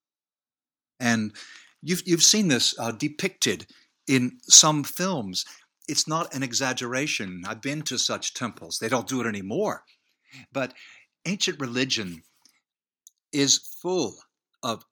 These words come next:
human sacrifice, uh, cannibalism, immorality, all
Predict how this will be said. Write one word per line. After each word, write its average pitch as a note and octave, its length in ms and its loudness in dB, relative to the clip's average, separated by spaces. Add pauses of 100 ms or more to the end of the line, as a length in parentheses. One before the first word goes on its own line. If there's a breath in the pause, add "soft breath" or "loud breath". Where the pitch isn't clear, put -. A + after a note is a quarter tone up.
(140)
human E3 260 -6
sacrifice, - 1000 0 (560)
uh, G2+ 100 -12 (140)
cannibalism, A2 880 -4
immorality, C3 840 -2 (400 soft breath)
all F#3 280 -4